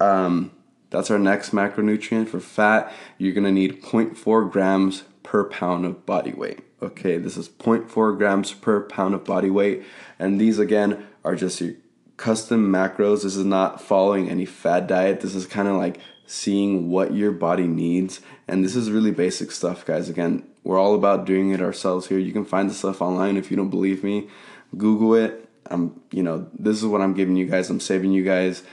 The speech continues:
a couple clicks here on the internet or a couple books from being read. I'm gonna tell you exactly what I know.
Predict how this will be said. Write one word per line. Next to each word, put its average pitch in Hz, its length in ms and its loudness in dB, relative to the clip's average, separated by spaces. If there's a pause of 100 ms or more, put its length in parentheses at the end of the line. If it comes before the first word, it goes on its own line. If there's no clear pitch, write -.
(240)
a - 80 -6
couple - 280 -2
clicks - 340 -4
here 101 140 -2
on 95 140 2
the 95 60 2
internet 95 380 0
or 78 220 -2
a - 40 -6
couple 95 260 -6
books 92 300 -2
from 95 140 -4
being 92 260 0
read. 92 300 -2 (420)
I'm 98 60 -4
gonna 95 140 2
tell 101 220 0
you 98 180 2
exactly 92 460 -2
what 85 200 -4
I - 60 -4
know. 69 300 -6